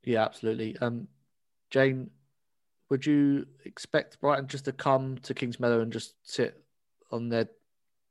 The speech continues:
goal line, not on their goal line, but on the edge of their box, to just try and be compact and stop us from scoring rather than trying to attack us?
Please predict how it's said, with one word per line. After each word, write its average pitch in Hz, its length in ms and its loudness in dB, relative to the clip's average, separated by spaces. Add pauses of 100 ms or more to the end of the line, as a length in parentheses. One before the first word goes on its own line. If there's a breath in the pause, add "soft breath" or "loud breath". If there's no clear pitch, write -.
goal 123 240 4
line, 120 280 2
not 123 100 -4
on 107 80 -6
their 104 100 -4
goal 113 200 2
line, 113 160 0
but 107 100 -2
on 110 100 -2
the 117 80 0
edge 113 120 0
of 113 80 2
their 113 100 2
box, - 320 0
to 117 60 -14
just - 280 -6
try 120 180 2
and 113 80 -2
be 117 80 -2
compact 123 560 -4
and 117 200 -6 (720 soft breath)
stop - 300 -2
us 120 80 -2
from 117 180 -8
scoring 120 440 2
rather 113 240 2
than 113 180 0
trying 117 240 -2
to 120 120 -4
attack 120 300 -6
us? - 240 -8